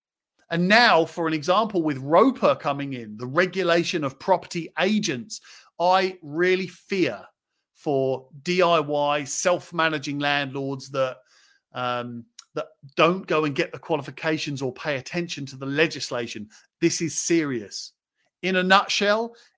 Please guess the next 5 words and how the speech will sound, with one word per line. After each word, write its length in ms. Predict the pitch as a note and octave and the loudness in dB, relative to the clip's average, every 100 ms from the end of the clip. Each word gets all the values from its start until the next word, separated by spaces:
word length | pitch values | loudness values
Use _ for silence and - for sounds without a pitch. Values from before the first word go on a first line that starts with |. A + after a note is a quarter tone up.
| _ | _
every 640 | E3+ G3 F#3 F#3 A#3 B3 - | 2 4 2 -4 -4 -6 -8
single 600 | - - F#3+ G3 G3 G#3+ | -8 0 0 0 -4 -10
person 720 | G#3 - F#3+ F#3+ - G#3 G#3+ - _ | -12 0 2 2 0 -4 -6 -12 _
and 420 | D#3+ F#3 A3+ A#3+ | 4 4 2 -2
company 760 | - B3+ A3+ A3 C#3 B2 E3+ | 0 0 0 -2 -2 -2 -4